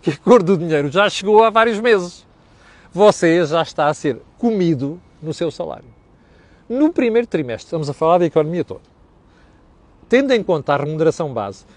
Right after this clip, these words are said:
os portugueses já perderam dois vírgula cinco por cento de poder de compra nos primeiros três meses do ano. Isto foi com a inflação a quatro vírgula três por cento.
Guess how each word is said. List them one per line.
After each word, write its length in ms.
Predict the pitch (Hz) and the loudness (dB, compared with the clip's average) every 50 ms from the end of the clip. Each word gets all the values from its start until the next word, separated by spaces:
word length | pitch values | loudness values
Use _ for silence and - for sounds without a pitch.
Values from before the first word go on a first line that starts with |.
| _ - | _ -10
os 200 | - 202 214 - | -8 -6 -6 -8
portugueses 480 | - - 180 - 156 160 180 180 170 - | -8 -8 -8 -6 -2 0 0 0 0 -2
já 160 | - 170 156 | -2 -2 -2
perderam 500 | - - 175 156 147 139 151 139 131 127 | 0 0 -2 0 2 2 0 0 0 -2
dois 600 | 123 123 117 117 196 202 208 208 208 214 190 160 143 | -6 -10 2 6 8 10 10 10 8 8 4 -2 -6
vírgula 340 | 147 165 180 160 160 160 | -6 -6 -6 -2 -2 -2
cinco 320 | 151 - - 175 175 156 - | -4 -4 -6 -10 -10 -12 -14
por 80 | - | -20
cento 340 | - - 165 156 151 139 147 | -10 -8 -6 -6 -6 -6 -10
de 60 | 131 | -10
poder 300 | 127 - - 123 135 127 | -10 -10 -8 -8 -8 -8
de 80 | 123 - | -8 -10
compra 280 | - 98 85 90 - _ _ _ _ _ _ _ _ _ _ _ _ _ _ _ _ _ _ _ | -14 -14 -14 -16 -20 _ _ _ _ _ _ _ _ _ _ _ _ _ _ _ _ _ _ _
nos 240 | 156 185 208 - - | -4 -2 -2 -2 -2
primeiros 680 | - - 185 175 160 160 170 185 175 170 - - - - - _ | -4 -4 -4 -2 0 0 -2 -2 -2 -6 -12 -18 -20 -20 -10 _
três 260 | - 165 170 147 120 | -2 0 0 -2 -2
meses 300 | 139 147 147 135 123 113 | -6 -8 -8 -8 -8 -12
do 100 | - 110 | -18 -20
ano. 120 | 87 80 _ _ _ _ _ _ _ _ _ _ _ _ _ _ _ _ _ _ - | -20 -20 _ _ _ _ _ _ _ _ _ _ _ _ _ _ _ _ _ _ -6
Isto 220 | 160 160 - - - | -6 -6 -6 -4 0
foi 160 | 175 180 180 | 0 0 2
com 100 | - 180 | 0 -2
a 60 | 170 | -4
inflação 440 | 156 - 175 165 160 - - 165 156 | -2 0 0 0 0 0 -2 -4 -4
a 40 | 147 | -4
quatro 280 | - - 151 139 - - | -4 -4 -4 -4 -6 -8
vírgula 160 | 147 139 131 | -10 -10 -10
três 200 | - 135 127 - | -10 -12 -14 -14
por 120 | _ _ | _ _
cento. 160 | - - - | -20 -20 -20